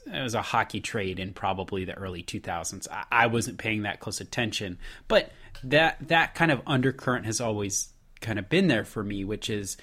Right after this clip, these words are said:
as these Washington teams that I'm a fan of succeed, you know, a-, am I, am I okay with the way they're doing it? I, I mean, there were plenty of games that,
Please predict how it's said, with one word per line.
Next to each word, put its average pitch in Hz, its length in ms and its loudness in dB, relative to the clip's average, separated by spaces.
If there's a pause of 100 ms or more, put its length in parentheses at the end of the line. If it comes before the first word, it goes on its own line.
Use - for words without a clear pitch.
(260)
as 117 240 0
these 110 220 2
Washington 113 540 2
teams 107 440 -2
that 107 140 -2
I'm 98 200 -2
a - 80 -8
fan 107 360 0
of 95 320 0
succeed, 104 920 0 (480)
you 127 80 2
know, 104 180 0
a-, 120 280 -2
am 117 180 2
I, 104 280 0 (180)
am 117 160 0
I 101 260 0 (100)
okay 120 380 0
with 107 220 0
the 104 100 -4
way 98 220 0
they're 92 160 -6
doing 92 360 -6
it? 90 220 -10
I, 110 200 2
I 123 80 2
mean, 113 280 2 (640)
there 123 100 4
were 117 100 4
plenty 131 300 4
of 113 80 0
games 113 400 2
that, 110 220 -2